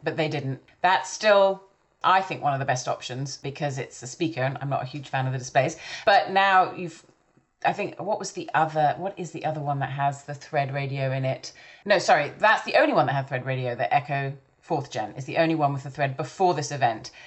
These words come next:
But other devices had the Zigbee in. So the Echo Show ten was also a smart home hub. Um, the original Echo Show that's been discontinued, that was the kind of tube one,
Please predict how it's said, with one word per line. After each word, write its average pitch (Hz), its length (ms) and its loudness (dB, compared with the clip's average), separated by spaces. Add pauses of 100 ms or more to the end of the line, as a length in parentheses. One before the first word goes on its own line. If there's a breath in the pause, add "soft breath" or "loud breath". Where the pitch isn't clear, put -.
(160 loud breath)
But 180 180 6 (320)
other 214 200 6
devices 160 420 2
had 143 160 2
the 151 80 -8
Zigbee 156 440 -2
in. 110 220 -6
So 156 180 -2
the 156 120 6
Echo 165 200 0
Show 151 300 -2
ten 175 640 2 (420 soft breath)
was 170 140 -2
also 170 400 6
a 170 40 0
smart 165 300 2
home 170 160 -2
hub. 175 320 2 (520 loud breath)
Um, 160 640 4 (220)
the 170 540 0
original 175 800 4
Echo 156 340 0
Show 143 840 0
that's 165 180 -8
been 165 260 0
discontinued, 160 840 -2 (260 soft breath)
that 160 120 0
was 160 160 -2
the 170 100 -2
kind 151 240 -2
of 131 120 -6
tube 185 340 -4
one, 135 340 2